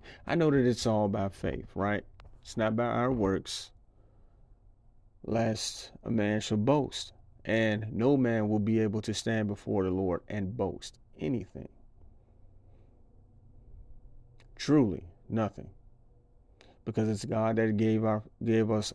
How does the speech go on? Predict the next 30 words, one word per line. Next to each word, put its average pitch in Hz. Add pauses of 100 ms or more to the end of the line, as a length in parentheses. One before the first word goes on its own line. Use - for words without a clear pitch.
our 107
body, 131 (680)
gave 110
us 110
the 104
strength, 139 (600)
and 107
the 107
soundness 139
of 123
mind 120
to 123
be 113
able 107
to 95
carry 135
out 107 (160)
ideas 110 (340)
that 101
we 123 (280)
hold 104
true 123
within 110
ourselves. 110 (920)
So -
we 117
have 131
nothing 117 (160)
on 117
our 110